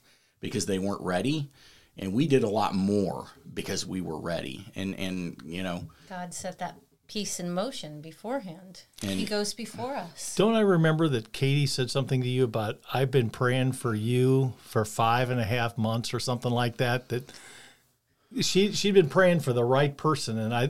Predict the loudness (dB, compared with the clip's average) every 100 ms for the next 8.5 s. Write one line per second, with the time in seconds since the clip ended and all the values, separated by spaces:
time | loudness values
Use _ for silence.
0 | 0 -2 2 4 4 2 0 2 2 2
1 | -2 0 0 0 2 2 0 0 -2 -4
2 | -2 -2 -2 -6 -6 -4 -2 -2 -2 0
3 | 0 -2 -8 -18 -20 -20 -20 -20 _ _
4 | -4 0 0 -2 _ _ _ _ _ _
5 | _ _ _ -4 -2 0 6 6 6 0
6 | -2 -2 -2 0 2 2 2 0 -4 -2
7 | -2 -2 -2 -2 -2 2 2 2 0 -2
8 | 0 0 0 -2 -6